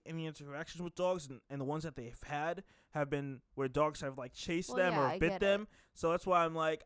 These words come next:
Speaker 1: I don't know if I wanna meet your dog because I don't know how you handle your dog, and I haven't had experiences with the dog. <laughs>
Speaker 2: Yeah.
Speaker 1: So that's why I was just like, "Uh, are you really that cute? Do I really get, have that much in common with you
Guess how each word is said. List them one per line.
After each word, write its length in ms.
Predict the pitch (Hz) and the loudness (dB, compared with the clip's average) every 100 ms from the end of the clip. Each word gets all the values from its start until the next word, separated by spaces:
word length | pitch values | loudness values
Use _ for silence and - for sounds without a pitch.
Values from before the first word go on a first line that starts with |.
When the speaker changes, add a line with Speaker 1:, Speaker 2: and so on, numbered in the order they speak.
| - | 0
Speaker 1:
I 80 | 214 | 2
don't 100 | 240 | 4
know 60 | |
if 100 | 233 | 2
I 60 | 208 | 2
wanna 180 | 180 156 | 0 0
meet 180 | 202 175 | -4 -2
your 80 | |
dog 200 | 147 143 | 0 0
because 200 | 127 151 147 | 0 -4 2
I 40 | |
don't 160 | 196 226 | 4 4
know 60 | |
how 140 | 190 143 | 2 2
you 220 | 131 220 | 0 -4
handle 340 | 196 165 143 135 | -6 -6 -4 -4
your 120 | 123 | -4
dog, 320 | 120 135 135 | -2 -2 -2
and 80 | 123 147 | -4 -4
I 80 | 202 | -2
haven't 240 | 196 175 | -4 -6
had 120 | 160 143 | -6 -8
experiences 800 | - - 202 165 135 139 - - _ _ _ - | -8 -2 -2 0 -4 -8 -10 -18 _ _ _ -8
with 120 | 156 | -6
the 80 | 165 | 0
dog. 400 | 185 196 127 135 - | 4 4 2 -4 -8
<laughs> 40 | - - _ _ _ _ 190 | -14 -20 _ _ _ _ -12
Speaker 2:
Yeah. 160 | 170 - - _ | -12 -12 -20 _
Speaker 1:
So 140 | 156 | 0
that's 180 | 190 214 | 2 4
why 240 | 214 185 | 8 8
I 20 | 180 | 8
was 120 | - | 4
just 160 | 180 | -4
like, 220 | 180 170 - | -2 -2 -2
"Uh, 680 | 202 220 196 175 165 156 139 - | -4 -2 2 4 4 2 -2 -2
are 80 | 165 | -2
you 100 | 165 | 0
really 220 | 180 220 | -2 0
that 240 | 208 185 - | 0 0 -2
cute? 380 | 214 220 196 | -4 -4 -4
Do 100 | - | -4
I 60 | 160 | -4
really 260 | 156 196 196 | -2 -4 -4
get, 240 | 190 - | -4 -4
have 180 | - 185 | -4 -2
that 100 | 175 | -2
much 160 | 180 - | -4 -6
in 60 | |
common 380 | 156 190 202 196 | -10 -4 -2 -2
with 160 | 202 - | -6 -8
you 280 | 208 208 | -8 -8